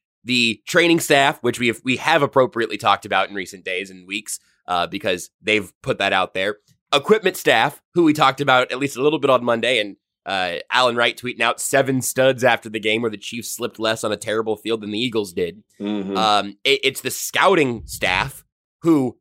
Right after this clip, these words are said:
Speaker 1: helped pull this team together with this draft class that we've been talking about and will continue to go on talking about. And from all of those people to Ronald Jones and Melvin Gordon and, and, and Kadarius Toney, again, like, was, made a huge play, so I don't even mean to lump him into, like, a group of guys who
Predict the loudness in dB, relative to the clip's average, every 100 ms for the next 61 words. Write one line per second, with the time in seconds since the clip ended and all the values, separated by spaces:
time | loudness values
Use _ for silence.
0 | _ _ -2 -2 -2 0 4 6 4 2
1 | 2 2 4 4 4 2 0 -4 0 2
2 | 2 0 0 0 -2 -6 -4 -6 -8 -14
3 | -8 -2 0 0 0 0 2 2 0 -6
4 | -6 -12 -10 -8 -6 -4 -2 -2 -2 -6
5 | -6 -8 -10 -10 -10 _ _ _ _ _
6 | _ _ _ _ _ _ _ _ -8 -8
7 | -4 -4 0 2 4 4 4 4 2 -4
8 | -10 -4 -4 -4 _ _ _ _ _ _
9 | _ _ -12 -2 2 2 0 -4 _ _
10 | _ _ _ -6 2 4 4 2 4 6
11 | 6 2 0 4 4 4 2 4 4 4
12 | 0 2 0 -2 _ -4 0 0 0 2
13 | 4 4 4 0 2 2 0 0 0 -2
14 | 0 -2 0 -4 -4 -4 -4 0 0 2
15 | 2 0 0 -2 -2 0 0 0 0 -2
16 | -2 -4 -6 -6 -8 -10 -8 -2 0 0
17 | -4